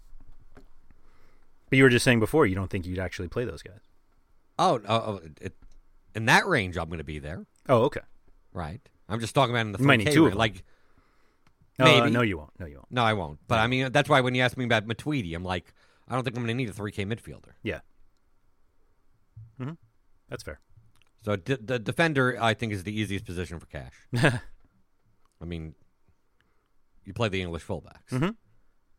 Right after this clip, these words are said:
Speaker 2: So Trippier, Young, and I think once you get by Trippier and Young, everything else is, like, it's clear drop down.
Speaker 1: You don't put
Speaker 2: Every-
Speaker 1: Vrsaljko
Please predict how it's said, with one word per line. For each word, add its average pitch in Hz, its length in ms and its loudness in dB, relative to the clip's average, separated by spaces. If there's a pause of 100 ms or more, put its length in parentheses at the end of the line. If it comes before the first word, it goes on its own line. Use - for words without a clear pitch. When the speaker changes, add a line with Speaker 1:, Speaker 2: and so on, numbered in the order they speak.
(1500)
Speaker 2:
So 73 80 -14
Trippier, 95 460 -4
Young, 80 460 -6
and 71 360 -14 (460)
I 104 100 -4
think 110 260 -6 (120)
once 139 340 -2
you 147 60 -2
get 135 240 0
by 123 280 4
Trippier 117 500 -2
and 107 100 -2
Young, 139 360 0 (600)
everything 123 420 0
else 107 340 -2
is, 95 260 -8
like, 104 180 -4
it's - 160 -12
clear 110 560 -4 (160)
drop 90 300 -4
down. - 260 -12 (720)
Speaker 1:
You 117 100 -6
don't 120 120 -2
put 120 120 -2
Speaker 2:
Every- 110 160 -2
Speaker 1:
Vrsaljko 117 500 -2